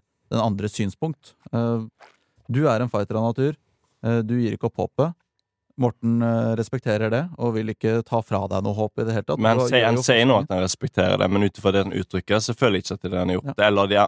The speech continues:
Speaker 2: som andre som har sittet i rullestol
Speaker 1: Men
Speaker 2: lenge, da.
Speaker 1: kan du akseptere at, eh, Morten håndterer situasjonen på
Speaker 2: Hun-
Speaker 1: sin måte?
Speaker 2: Hundre prosent.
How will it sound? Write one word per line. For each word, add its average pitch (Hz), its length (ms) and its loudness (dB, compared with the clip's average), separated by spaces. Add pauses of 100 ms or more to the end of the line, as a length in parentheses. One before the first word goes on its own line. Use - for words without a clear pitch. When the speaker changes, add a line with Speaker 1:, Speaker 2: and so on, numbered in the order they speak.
(120)
Speaker 2:
som - 160 -2
andre 101 260 2
som 95 120 -4
har 90 60 -6
sittet 95 160 -10
i 95 80 0
rullestol 95 240 -2
Speaker 1:
Men 151 80 -4
Speaker 2:
lenge, 92 200 -2
da. 101 120 -2 (300)
Speaker 1:
kan 143 240 -2
du 110 100 -4 (160)
akseptere 107 680 -4 (420)
at, 120 100 -2 (400)
eh, 117 380 -2
Morten 120 380 -6
håndterer 104 480 -4
situasjonen 104 560 -6
på 110 200 -8
Speaker 2:
Hun- 135 180 2
Speaker 1:
sin 123 160 0
måte? 120 260 -2
Speaker 2:
Hundre 127 260 0
prosent. 110 540 -4